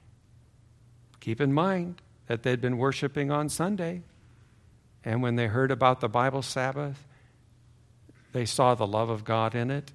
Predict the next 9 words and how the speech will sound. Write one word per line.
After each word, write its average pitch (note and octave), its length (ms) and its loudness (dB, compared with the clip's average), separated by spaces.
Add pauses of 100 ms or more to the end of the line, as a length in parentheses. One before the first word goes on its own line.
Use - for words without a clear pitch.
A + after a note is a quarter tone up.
(140)
and G#2+ 220 -6
they A2 120 -4
embraced A2+ 460 -4
that B2+ 240 -6
too. D#3+ 340 -4 (460)
Amen. C3 420 -4 (1080)
And B2 240 0
then, F3+ 380 2 (500)
um, A#2+ 520 2